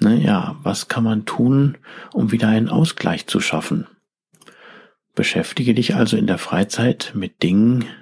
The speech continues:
die in dir schöne Gefühle erzeugen und am besten in den Zustand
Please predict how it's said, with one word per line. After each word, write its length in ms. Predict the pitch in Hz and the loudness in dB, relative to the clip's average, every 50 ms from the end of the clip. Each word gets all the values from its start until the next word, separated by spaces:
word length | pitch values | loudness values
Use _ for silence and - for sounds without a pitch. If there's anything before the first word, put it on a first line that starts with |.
| _ _ _ _ _ _ | _ _ _ _ _ _
die 260 | _ - 104 92 - | _ -2 0 0 2
in 200 | - 98 92 85 | 0 0 -2 -2
dir 260 | - 90 95 104 107 | 0 2 2 2 2
schöne 360 | 101 - - 104 101 98 95 - | 0 0 0 0 0 0 -2 -2
Gefühle 480 | - - - - - - - - - | -2 -4 -6 -4 -4 -2 0 2 2
erzeugen 760 | 143 143 135 - - - - 110 113 113 117 127 127 131 135 - - - - - - - - - | 2 0 -2 -2 -4 -2 0 2 2 2 2 2 0 -2 -4 -6 -14 -18 -16 -14 -14 -16 -10 -4
und 180 | - 143 113 | -2 -2 0
am 100 | - - | 0 0
besten 480 | - - - - - - - - 123 107 | 0 0 -2 -2 -2 -4 0 0 2 2
in 180 | - - 110 98 | 2 0 0 0
den 180 | 95 92 90 | 0 0 0
Zustand 720 | - - - 107 101 - - - 110 110 113 117 - - | -2 -2 -2 -2 -2 -2 0 0 2 2 0 0 -4 -10